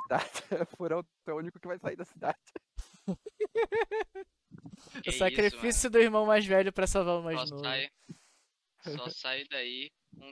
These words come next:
Speaker 3: todo mundo. Inclusive com a bruxa.
Speaker 2: Quatro, cinco, seis. Seis, é, foi um bom resultado.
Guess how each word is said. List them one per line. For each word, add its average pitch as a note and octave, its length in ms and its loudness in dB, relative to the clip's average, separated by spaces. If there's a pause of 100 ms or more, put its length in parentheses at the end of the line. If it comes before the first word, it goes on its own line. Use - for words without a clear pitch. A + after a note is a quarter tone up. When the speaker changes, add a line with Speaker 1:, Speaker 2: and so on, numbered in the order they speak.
Speaker 3:
todo D3 300 -20
mundo. A#2+ 300 -20 (880)
Inclusive C3+ 460 -12
com - 140 -16
a E3 40 -12
bruxa. B2 400 -10 (680)
Speaker 2:
Quatro, D3+ 400 -4
cinco, C#3+ 420 -10
seis. - 760 -14 (840)
Seis, D4 760 -12
é, - 220 -16 (100)
foi B3+ 160 -6
um A#3+ 100 -8
bom G3+ 200 -6
resultado. F#3+ 640 -6